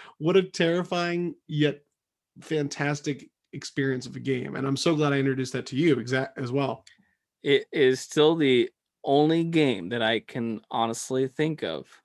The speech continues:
Speaker 2: You know, I've played a lot of games with horror elements and, you know, s-,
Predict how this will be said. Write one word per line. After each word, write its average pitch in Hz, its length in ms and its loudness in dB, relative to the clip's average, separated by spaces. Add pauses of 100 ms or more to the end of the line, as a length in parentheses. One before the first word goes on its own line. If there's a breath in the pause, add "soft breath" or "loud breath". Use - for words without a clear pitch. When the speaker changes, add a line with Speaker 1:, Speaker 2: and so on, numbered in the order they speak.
(100)
Speaker 2:
You 117 80 -10
know, 104 60 -6
I've 110 100 -14
played 127 200 0
a - 40 2
lot 135 160 4
of 127 80 -2
games 131 260 0
with 120 100 -2
horror 120 340 2
elements 113 520 -2
and, 107 300 -8
you 127 100 -8
know, 101 240 -8
s-, - 200 -20